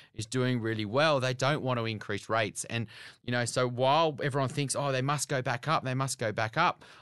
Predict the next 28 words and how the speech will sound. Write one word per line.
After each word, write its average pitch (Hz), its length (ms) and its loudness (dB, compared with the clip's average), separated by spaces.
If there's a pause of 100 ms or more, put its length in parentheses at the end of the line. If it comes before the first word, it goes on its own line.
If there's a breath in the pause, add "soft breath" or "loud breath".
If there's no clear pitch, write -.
I've 185 180 4
always 214 240 6
inclined 123 460 0
to - 100 -12
kind 123 220 0
of 113 40 0
refer 117 360 2
back 110 240 -2
to 120 100 -6
my 117 140 0
experience 110 420 -2
there 175 240 4
and 139 100 0
think, - 220 -6
"Actually, - 240 -6
you 170 60 0
know 196 100 0
what? 131 240 2
They're 127 80 0
probably 165 260 0
gonna 147 200 0
stay 117 220 0
low 113 340 2
because 104 240 -8
it's - 120 -12
so 120 220 2
hard 110 280 2
to, 104 120 -4